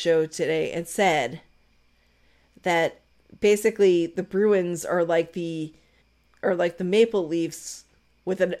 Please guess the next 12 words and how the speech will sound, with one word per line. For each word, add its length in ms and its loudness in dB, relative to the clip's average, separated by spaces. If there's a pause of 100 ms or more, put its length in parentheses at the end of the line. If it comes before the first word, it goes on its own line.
uh, 160 4
with 160 0
a 40 -2
blip, 400 -2
like 240 -4
an 80 -2
anomaly 580 -2
of 160 -2
winning 260 -4
in 120 -6
twenty 320 -6
eleven. 480 -4